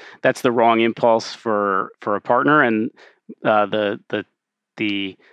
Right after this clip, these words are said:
the right approach is delegate, manage, but with the appropriate level of feedback and oversight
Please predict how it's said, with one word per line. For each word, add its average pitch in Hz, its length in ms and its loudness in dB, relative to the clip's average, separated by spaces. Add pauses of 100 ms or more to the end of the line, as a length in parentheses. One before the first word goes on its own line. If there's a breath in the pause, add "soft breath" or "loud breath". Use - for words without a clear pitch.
(160 soft breath)
the 117 80 -6
right 131 240 4
approach 120 380 0
is 104 340 -4 (260)
delegate, 117 680 2
manage, 110 600 0
but 110 160 -6 (180)
with 117 280 -4
the 107 80 0
appropriate 110 540 -4
level 98 360 -2
of 95 200 -8 (460 soft breath)
feedback 104 640 0
and 104 100 0
oversight 104 680 0